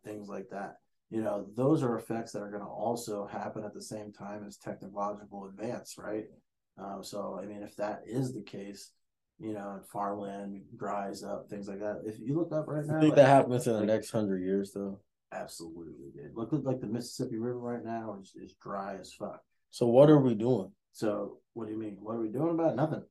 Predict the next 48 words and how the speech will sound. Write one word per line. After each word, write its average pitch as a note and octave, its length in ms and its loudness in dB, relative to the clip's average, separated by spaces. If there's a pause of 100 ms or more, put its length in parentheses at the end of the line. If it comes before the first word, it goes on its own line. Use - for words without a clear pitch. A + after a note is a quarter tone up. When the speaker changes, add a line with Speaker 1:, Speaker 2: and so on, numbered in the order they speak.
(220)
Speaker 1:
We're A2+ 100 -6
not A#2+ 100 0
Speaker 2:
No, D3+ 160 12
Speaker 1:
doing A#2+ 120 10
Speaker 2:
why B2 100 12
are C#3+ 100 12
Speaker 1:
anything. C#3+ 160 10
Speaker 2:
we A#2 60 4
doing, C3+ 400 6
why A2+ 160 4
are C#3+ 80 12
we C#3+ 100 10
Speaker 1:
We're C#3+ 60 10
not C#3 80 4
Speaker 2:
playing C#3+ 200 10
Speaker 1:
doing B2+ 100 6
Speaker 2:
this A#2 80 -2
Speaker 1:
anything. B2+ 180 4
Speaker 2:
stupid A#2+ 180 2
game B2+ 260 2
still? F2+ 320 -4 (480)
Speaker 1:
'Cause, A2 540 -2
'cause C#3 220 2
that's G#2+ 320 -4
politics. C3+ 640 -4
That's G2+ 240 -12
the - 80 -14
world A#2+ 260 -4
we B2 80 -4
live C3 280 0
in. A2 160 -2
Some A2 200 -6
people A#2 260 -6
Speaker 2:
We're A#2 120 2
Speaker 1:
win, B2+ 80 8
Speaker 2:
just C3 180 10
gonna C3 120 10
Speaker 1:
some B2+ 80 8
Speaker 2:
keep C3+ 200 8
playing C3 260 8
Speaker 1:
people B2 120 4
Speaker 2:
it B2+ 60 -4
till, A#2+ 100 8
Speaker 1:
lose. A#2 100 12
Speaker 2:
all A#2+ 240 12
right, G#2+ 260 10 (140)
all B2 200 8
right, A2+ 180 6